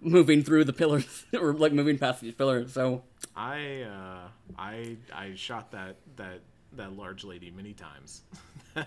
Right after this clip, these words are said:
Speaker 2: That was many, many times. I ran out of ammo <laughs> from how much I shot her. <laughs> Um, but yeah, so we, we, we get through, we go in, uh, we find the van, and jack into said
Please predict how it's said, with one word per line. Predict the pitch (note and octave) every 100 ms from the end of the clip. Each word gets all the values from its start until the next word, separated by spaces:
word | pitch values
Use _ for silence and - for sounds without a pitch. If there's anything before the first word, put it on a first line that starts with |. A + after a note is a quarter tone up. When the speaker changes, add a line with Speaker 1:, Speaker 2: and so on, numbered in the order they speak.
| - C3 -
Speaker 2:
That | E3+ C#4+
was | - G#4+ - - - - B2
many, | D3+ E3
many | D3+ C#3+
times. | B2+ A#2+ G2+ A2
I | C#3
ran | B2+ C#3 C#3+
out | C#3+
of | C3+
ammo | B2 G#2+ G2+ G2 B2
<laughs> |
from | E3+ D#3
how | C#3 A#2+ E3
much | D#3+ C#3
I | B2+
shot | - - B2 - -
her. | F3+ - F#3+ - - F3+ B2 C3 - - A#2+
<laughs> | C#3+
Um, | C#3 C3+ B2+ A2+ G#2 G2+ - - _ - - - - _ - - -
but | D3+
yeah, | E3+ B2
so | F#2 C3
we, | A#2+ A#2
we, | C3 C3 B2
we | B2+
get | B2+ D#3 -
through, | C3+ B2+ A#2+ A#2+ A2+ -
we | A#2+
go | G#2+ A#2+ A2+
in, | G#2+ G#2 G#2+ - - - -
uh, | A2 G#2+ G2+ G2 G2
we | A#2+
find | B2 E3+ F3
the | C3+
van, | A2 G#2 G2+ F#2+ F2+ A2 - - -
and | A#2 A2
jack | A#2+ A2+ D#2+
into | A2+ G#2+ G#2+ G2
said | G2 F#2